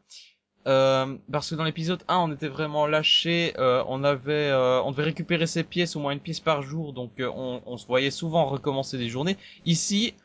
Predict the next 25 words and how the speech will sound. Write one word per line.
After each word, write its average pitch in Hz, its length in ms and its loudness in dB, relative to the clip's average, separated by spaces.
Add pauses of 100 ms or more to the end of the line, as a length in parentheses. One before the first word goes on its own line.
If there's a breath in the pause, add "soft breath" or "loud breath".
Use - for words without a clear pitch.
(240 soft breath)
on 127 80 -2
n'a 139 100 4
pas 208 180 2
trente-six 180 380 -4
mille 175 140 -2
possibilités, 160 640 -4
il 131 80 -2
faut 147 160 -12
souvent 170 340 -2
aller 170 200 2
à 160 100 0
un 160 100 -2
endroit 156 400 0
pour 143 240 -10
débloquer, 139 640 -4
euh, 123 120 2
par 131 160 -6
exemple, 131 320 -6 (300)
pour 127 160 -4
aller 135 100 2
chercher 147 280 -8
des 127 120 -6
pièces 135 320 -8
de 127 80 -8
pont, 202 340 -6